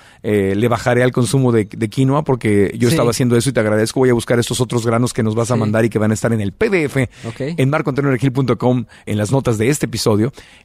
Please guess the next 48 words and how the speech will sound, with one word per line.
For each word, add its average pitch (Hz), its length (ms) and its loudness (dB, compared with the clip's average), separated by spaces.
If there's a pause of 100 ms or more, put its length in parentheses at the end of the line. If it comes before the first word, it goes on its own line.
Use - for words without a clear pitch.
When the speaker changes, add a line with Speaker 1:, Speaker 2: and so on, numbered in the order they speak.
(100)
Speaker 1:
Hay 156 100 2
una 170 160 2
forma, 151 640 0
nos 120 180 0
decías, 110 440 0
hay 123 100 -2
una 127 160 2
manera 131 560 2 (440)
de 113 480 2
que 123 120 -2
si - 120 -2
no 135 160 2
puedo 175 220 0
conseguir 135 600 2
frutas 143 420 -2
y 139 40 2
verduras 123 400 0
orgánicas, 120 680 0 (300)
puedo 139 180 2
hacer 139 180 -2
una 139 240 -2
inversión 151 1000 0
Speaker 2:
Claro. 104 340 -10
Speaker 1:
inicial 139 560 2
que 147 180 2
me 123 160 2
puede 143 220 0
durar 143 380 -2
por 123 180 2
años 170 320 2
y 135 60 2
años 123 320 0
Speaker 2:
Sí. 180 260 -10
Speaker 1:
para 120 260 2
hacer 147 500 -2
todo 151 360 2
orgánico. 170 720 0 (140)
Speaker 2:
Sí. 254 320 -6
Speaker 1:
¿De - 180 -4
qué, 135 120 -8
cuál 160 180 -2
es 156 100 -2
esta 151 180 -4
sorpresa? - 540 -4
¿De 101 80 -6
qué 139 140 -6
se 160 100 -2
trata? - 380 -6